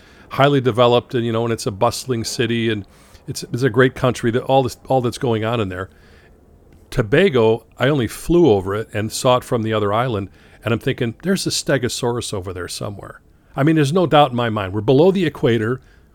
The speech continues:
This is like Lost World over here, this other one. But, uh, had a great time, have great friends down there. Just incredible experience, and so heartened and proud to support them in what they're doing, the Media Institute of the Caribbean.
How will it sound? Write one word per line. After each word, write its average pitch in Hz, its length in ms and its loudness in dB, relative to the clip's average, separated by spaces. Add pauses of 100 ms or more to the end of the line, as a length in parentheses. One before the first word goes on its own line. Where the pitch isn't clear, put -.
(400)
This 170 180 4
is 156 100 0
like 156 160 2
Lost 139 360 4
World 123 280 4
over 95 200 -6
here, 104 200 -8
this 104 220 -8
other 131 200 2
one. 101 220 -6 (400)
But, - 280 -4
uh, 104 220 2
had 143 180 0
a 123 40 2
great 117 200 0
time, 104 200 -4
have 101 120 -4
great 104 200 -2
friends 101 260 -4
down 95 200 -10
there. 98 140 -10
Just - 260 -12 (160)
incredible 135 420 -4
experience, 101 480 -6
and 95 100 -16
so 135 480 2 (760)
heartened 131 420 0
and 104 140 -4
proud 113 400 2
to 113 140 -8
support - 600 -4
them 101 260 -2
in 101 120 -6
what 101 140 -6
they're 104 120 -4
doing, 101 260 -4
the 101 80 -6
Media 104 440 0 (420)
Institute 107 540 -4
of 95 40 -6
the 92 80 -8
Caribbean. 95 500 -8